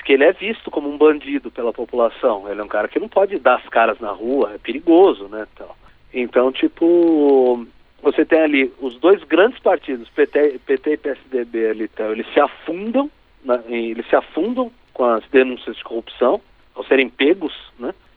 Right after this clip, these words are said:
e deixam um vácuo gigantesco. E aí quem que vai pegar esse vácuo? O cara que já tava vindo na onda. Já existia uma onda de direita, já existia cada vez mais gente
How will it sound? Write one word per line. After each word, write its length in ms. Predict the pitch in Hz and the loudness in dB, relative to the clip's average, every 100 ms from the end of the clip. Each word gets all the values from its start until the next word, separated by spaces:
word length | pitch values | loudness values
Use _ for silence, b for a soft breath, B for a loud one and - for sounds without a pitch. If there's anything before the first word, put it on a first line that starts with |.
| _ - | _ -4
e 420 | 165 165 170 170 156 | 0 2 4 2 2
deixam 460 | 170 220 233 226 | 0 0 -2 -4
um 20 | 160 | -4
vácuo 640 | 127 175 254 - - 165 | 0 2 2 -4 -12 -10
gigantesco. 880 | - 208 233 214 - 160 190 269 _ _ _ _ _ 180 | -12 -2 0 0 -2 -4 -4 -4 _ _ _ _ _ 2
E 100 | 190 | 4
aí 180 | 214 | 4
quem 220 | 220 262 262 | 4 -2 -4
que 100 | 240 | -4
vai 140 | 233 | -2
pegar 320 | - 214 202 | 0 2 2
esse 200 | 185 - | 2 -4
vácuo? 540 | 160 160 143 120 - 104 _ - | 0 4 4 0 -8 -20 _ -20
O 80 | 175 | -6
cara 260 | 247 247 | -4 -2
que 60 | - | -2
já 100 | 285 | -2
tava 260 | 285 277 262 | 0 0 0
vindo 200 | 285 285 | -2 -2
na 160 | 285 | 2
onda. 400 | 262 262 247 220 - _ _ _ | 2 2 -2 -10 -16 _ _ _
Já 220 | 165 190 | -2 2
existia 560 | 226 226 - - 262 302 | 2 -2 -14 -6 0 0
uma 200 | 269 240 | 2 2
onda 240 | 233 226 226 | 2 2 0
de 140 | 214 | -2
direita, 640 | 196 208 196 214 208 - 120 | -4 0 2 0 -2 -6 -4
já 100 | 185 | -4
existia 380 | 214 - 262 | -4 -4 -2
cada 260 | 262 240 240 | 0 2 2
vez 260 | 196 285 226 | 2 -2 -2
mais 260 | 247 247 190 | -4 -4 -2
gente 420 | 202 208 - | -2 -2 -10